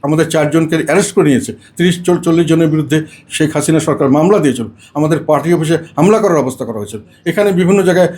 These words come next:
আমাদের লোকরা সবসময় এদের পাশে দাঁড়িয়ে কাজ করেছে। তারপরেও যখন আমাদেরকে বলা হয় যে আমরা তাদের সঙ্গে ছিলাম, তাদের দোসর, তখন এটা তো মিথ্যার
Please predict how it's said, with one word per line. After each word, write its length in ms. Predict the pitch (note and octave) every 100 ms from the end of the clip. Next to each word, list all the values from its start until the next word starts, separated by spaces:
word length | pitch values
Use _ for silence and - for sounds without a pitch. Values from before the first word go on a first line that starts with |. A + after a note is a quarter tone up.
| -
আমাদের 300 | D#3+ D#3+ D#3
লোকরা 240 | C#3+ C#3+
সবসময় 420 | C#3 G3+ - C#3+ A#2 -
এদের 200 | D3+ C#3
পাশে 280 | - D3+ F3
দাঁড়িয়ে 260 | C#3 B2+ A#2+
কাজ 200 | A#2 -
করেছে। 260 | F#2 - - - -
তারপরেও 380 | - D#3+ F3 G#3+
যখন 120 | G3
আমাদেরকে 380 | G3+ F#3 F#3 F3+
বলা 220 | D#3+ E3
হয় 100 | D#3+
যে 100 | D#3
আমরা 280 | D#3 D3 D3 - -
তাদের 200 | D3 D3
সঙ্গে 320 | C#3 C#3+ D#3
ছিলাম, 260 | D3+ B2 - - -
তাদের 260 | C#3 C#3
দোসর, 280 | B2 D3 C#3+ C#3 - _
তখন 240 | - E3 F3
এটা 180 | D#3 D3
তো 120 | C#3
মিথ্যার 340 | C3+ C3+ D3